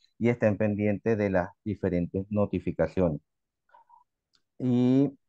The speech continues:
este, aprovecho también de invitarlos a, a afiliarse de forma gratuita a la S L T C para que reciban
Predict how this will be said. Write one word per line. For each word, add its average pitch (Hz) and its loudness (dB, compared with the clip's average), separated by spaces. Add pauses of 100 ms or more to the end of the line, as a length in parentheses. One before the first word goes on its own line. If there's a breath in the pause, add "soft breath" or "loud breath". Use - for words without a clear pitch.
este, 101 0
aprovecho 98 -2
también 131 2
de 120 -2 (220)
invitarlos 110 -2
a, 107 0
a 101 -6
afiliarse 117 -2
de 113 -8 (160)
forma 92 2
gratuita 113 2
a 127 4
la 98 4
S 87 -8
L 104 -6
T 117 -4
C 156 0 (240)
para 107 0
que 104 0
reciban 110 0